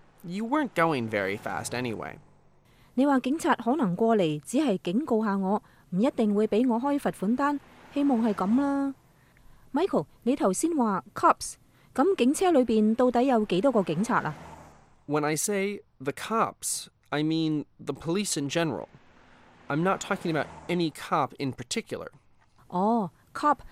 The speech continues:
Speaker 2: 呢個名詞用多數嘅時候，cops 可以總嘅指警察，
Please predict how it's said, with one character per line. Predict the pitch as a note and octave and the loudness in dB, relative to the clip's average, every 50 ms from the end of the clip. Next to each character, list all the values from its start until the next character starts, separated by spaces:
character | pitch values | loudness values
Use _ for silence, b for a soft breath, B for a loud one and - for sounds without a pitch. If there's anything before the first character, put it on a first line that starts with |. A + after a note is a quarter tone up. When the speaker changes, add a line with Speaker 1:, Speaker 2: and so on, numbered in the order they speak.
| b b | b b
Speaker 2:
呢 | b E4+ F4 | b 0 2
個 | D#4 | 4
名 | A#3+ F3+ D3+ D3+ D#3 | 2 2 2 -2 -4
詞 | - - G3+ F3+ D#3 - - | -2 0 0 0 0 -2 -2
用 | - A#3 A3+ G#3+ A3 | 0 2 2 2 2
多 | A#3 D4 D4 D#4 | 2 2 2 2
數 | D4+ - A3+ G3 | 2 0 0 0
嘅 | F#3 F3+ | 0 -2
時 | - - - D#3 | -2 -4 -4 -2
候， | D#3 E3+ D#3+ D3 - - - - - - - - | -2 -2 -2 -2 -4 -8 -18 -20 -20 -20 -14 -4
cops | - C#4+ B3 - - - - b b b b b b | 0 0 0 0 -2 -8 -10 b b b b b b
可 | - C4+ | 0 2
以 | D4+ D#4 D4 C4 G#3 | 2 2 2 0 0
總 | - - F3+ G3+ B3+ C#4 | 0 0 2 2 4 4
嘅 | A#3+ G3+ | 2 2
指 | E3+ - E3 F3 G3+ | 0 0 -4 -4 -4
警 | - - D3+ D#3 F3+ | -4 -4 -4 -4 -4
察， | F#3+ - F3+ | -4 -2 -2